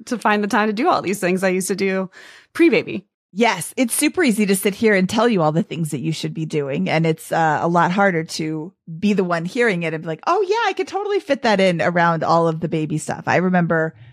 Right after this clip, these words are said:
Speaker 2: when my babies were little, I thought I would have time to work.
Speaker 1: Yeah, same. I'm always like, "Oh, I can do all these things." And then you just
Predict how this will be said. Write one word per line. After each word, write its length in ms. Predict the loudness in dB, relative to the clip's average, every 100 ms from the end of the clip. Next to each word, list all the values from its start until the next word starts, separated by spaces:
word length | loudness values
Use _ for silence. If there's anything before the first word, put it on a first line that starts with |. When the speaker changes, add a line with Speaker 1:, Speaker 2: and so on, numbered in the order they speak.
| -18 -6
Speaker 2:
when 160 | -2
my 120 | -2
babies 380 | -2 -4 -6 -8
were 80 | -8
little, 340 | -10 -12 -14 _ _ -6
I 100 | 0
thought 200 | 2 2
I 80 |
would 100 | 2
have 200 | 2 0
time 220 | 2 2 2
to 120 | -2
work. 340 | -6 -8 -10 -18 _ _ _ _ -16
Speaker 1:
Yeah, 380 | -6 -2 -2 -4 -6
same. 420 | -4 -2 -4 -6
I'm 100 | -4
always 160 | -2 -2
like, 140 | 0
"Oh, 40 | 2
I 120 | 2
can 120 | 0
do 120 | 0
all 80 | -2
these 160 | 0 0
things." 440 | 0 0 -4 -4
And 200 | -6 -4
then 420 | -4 -4 -4 -8
you 120 | -10 -6
just 440 | -4 -4 -6 -12